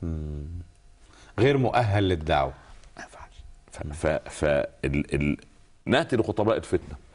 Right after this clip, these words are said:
Speaker 2: ممكن الغير متخصص، ها، يجي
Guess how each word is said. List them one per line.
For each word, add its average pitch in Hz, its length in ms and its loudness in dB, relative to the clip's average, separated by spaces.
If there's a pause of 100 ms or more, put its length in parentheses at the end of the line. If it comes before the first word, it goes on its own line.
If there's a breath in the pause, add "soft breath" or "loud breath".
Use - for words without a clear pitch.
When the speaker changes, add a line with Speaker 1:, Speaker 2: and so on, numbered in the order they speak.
(500 soft breath)
Speaker 2:
ممكن 143 440 2
الغير 104 280 4
متخصص، - 840 -4 (100)
ها، 98 120 2 (400)
يجي 113 380 2